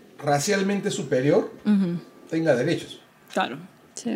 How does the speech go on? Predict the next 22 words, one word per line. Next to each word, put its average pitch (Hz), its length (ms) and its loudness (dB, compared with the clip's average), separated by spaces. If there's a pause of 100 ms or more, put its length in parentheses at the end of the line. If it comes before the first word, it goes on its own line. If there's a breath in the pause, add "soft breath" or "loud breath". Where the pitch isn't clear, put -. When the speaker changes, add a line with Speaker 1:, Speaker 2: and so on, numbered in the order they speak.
(220)
Speaker 2:
Y 240 120 2
todavía 233 300 2
tienen 240 220 6
que 202 60 4
ser 220 200 2
los 185 200 2
sangre 202 640 4
pura. 151 280 -6 (200)
Speaker 1:
Exacto, 151 500 0
mientras 139 240 -2
que 151 80 4
Gabriel 190 280 6
Princip 214 420 2
lo 151 140 -2
que 135 120 -14
quería 190 680 0 (120)
era 170 220 2
destruir 196 880 0 (500 loud breath)
el, 131 600 2
el 131 180 -2
régimen 208 520 0 (200)
existente, 151 800 0